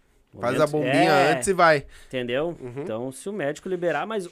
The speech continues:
Speaker 1: hoje em dia os médicos tudo liberam. Aconselho, né? Recomendo,
Speaker 2: Sim.
Speaker 1: né?
Speaker 2: Esporte físico.
Speaker 1: Na
Speaker 2: Esporte.
Speaker 1: antiga eles eram mais, ah, musculação.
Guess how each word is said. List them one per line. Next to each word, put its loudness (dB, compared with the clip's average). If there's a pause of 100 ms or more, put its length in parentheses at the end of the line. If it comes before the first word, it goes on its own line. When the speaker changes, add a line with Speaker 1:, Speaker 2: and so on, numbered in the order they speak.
Speaker 1:
hoje -4
em -6
dia -6
os -8
médicos -12
tudo -14
liberam. -10 (140)
Aconselho, -6
né? -4 (100)
Recomendo, 2
Speaker 2:
Sim. -4
Speaker 1:
né? -12 (180)
Speaker 2:
Esporte -8
físico. -6
Speaker 1:
Na -2
Speaker 2:
Esporte. -2
Speaker 1:
antiga -2
eles -2
eram 0
mais, -6 (340)
ah, -8
musculação. -6